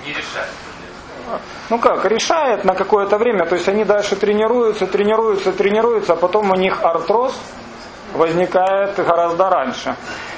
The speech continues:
Speaker 2: Гормоны, если вам вот кто-то колет местно гормоны, все слышали, наверное, препарат Дипроспан, да, такое вот. А, чтобы бегать со шлятером и на гормонах, их надо колоть там раз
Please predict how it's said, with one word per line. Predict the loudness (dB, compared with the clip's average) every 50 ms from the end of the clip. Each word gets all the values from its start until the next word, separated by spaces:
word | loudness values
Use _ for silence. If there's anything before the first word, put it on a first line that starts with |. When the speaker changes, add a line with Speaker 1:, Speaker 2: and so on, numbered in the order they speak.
| -16 -16 -18 -12 -2
Speaker 2:
Гормоны, | 0 0 2 2 2 2 2 2 2 2 0 0 0 -2 -4 -6 -4
если | -2 -2 -2 -2 0 0 2
вам | 4 4 2 2 0 -2 -2 -2
вот | 0 0 0 0
кто-то | 0 2 2 2 2
колет | 2 2 2 2 0 0 0
местно | 0 2 2 2 0 0 0 2
гормоны, | 2 2 2 2 2 2 2 2 2 0 0
все | 0 0 0 0
слышали, | 2 0 0 2 2 2 2
наверное, | 2 2 4 2 2
препарат | 2 2 0 2 0 0 0 0 -2
Дипроспан, | -2 -2 0 0 0 0 0 0 2 2 4 4 2 0 2 2
да, | 4 2 2 2
такое | 0 -2 -2 0 0 2 2 2 0
вот. | 0 -2 -4 -8 -12 -12 -12 -12 -12 -12 -12 -14 -14 -14 -12 -4 0
А, | 0 2 2 2 2 2 2 0 0 0 -2 -4 -6 -8 -6
чтобы | -2 0 2 4 4 2
бегать | 2 2 0 2 2 2 2 0 0
со | 0 0 0
шлятером | 0 2 2 2 2 4 4 2 2 2 2 0 -2 0
и |
на | 2 2 4
гормонах, | 4 2 2 4 2 2 2 2 0 0
их | 0 2
надо | 2 4 4 4
колоть | 4 2 2 4 4 2 4 4
там | 4 4 6 4
раз | 4 4 4 0 -2